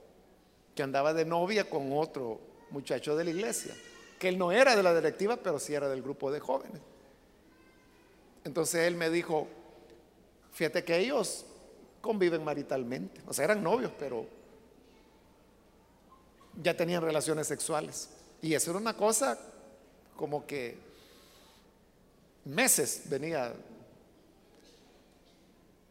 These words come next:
venía siendo así. Y, y entonces cuando él me dijo eso, yo le dije, bueno, pero ¿y cómo se ha permitido eso?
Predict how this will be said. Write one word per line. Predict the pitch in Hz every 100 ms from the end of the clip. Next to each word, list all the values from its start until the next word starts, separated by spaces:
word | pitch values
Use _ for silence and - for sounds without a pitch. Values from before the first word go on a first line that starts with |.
| _ - -
venía | 131 139 156
siendo | 143 131 123
así. | 220
Y, | - 175 -
y |
entonces | 175 180
cuando | - 151 139
él | 185
me | 302
dijo | 320 285 233
eso, | - - 165 - - - - - - - -
yo | 165
le |
dije, | 147
bueno, | 165 131
pero | 139
¿y | -
cómo | - 139 143
se | -
ha | 120
permitido | 117 120 113 - 120
eso? | 156 185 -